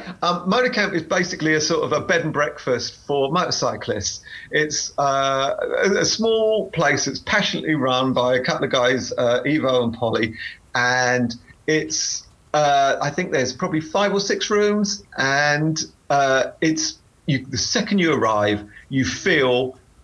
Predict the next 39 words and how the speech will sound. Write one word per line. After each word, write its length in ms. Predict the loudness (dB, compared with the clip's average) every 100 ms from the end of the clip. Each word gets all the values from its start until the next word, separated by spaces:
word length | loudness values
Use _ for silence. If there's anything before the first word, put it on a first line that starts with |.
| -4
the 100 | -2
weight 320 | 0 0 0
come 160 | -2 -2
off 160 | -2 -2
your 120 | -2
shoulders. 580 | 0 0 2 0 0 -2 0
Everybody's 460 | 2 2 2 2 0
been 160 | 0 0
on 100 | 0
the 80 |
road 240 | 2 0 0
for 80 | -4
some 300 | -2 -2 0
time, 360 | 0 0 0
whether 200 | -2 0
they've 180 | 0 0
come 380 | -2 0 0 -4 -6
up 200 | -4 -2
from 160 | -2 0
Africa 920 | 0 0 -2 -2 0 2 2 2 0 0
or 220 | 0 0
from 220 | -2 -2
the 80 | 2
East, 400 | 2 2 -2 -2
Turkey, 480 | 0 2 2 0 2
and 180 | 0 -2
from 240 | 0 2
Asia, 480 | 4 4 4 2 0 -6 -2
or 140 | 0
down 340 | 2 2 2 0
through 400 | 0 0 0 -2 -10 -8
Western 460 | -2 0 -2 -4 -2
Europe 400 | 0 2 0 0
into, 520 | -2 -2 0 0 0 -2 0
into 220 | -2 -2
sort 200 | -2 -2
of 80 | 0
Eastern 540 | 0 0 0 0 0 -2
Europe. 480 | 0 2 2 0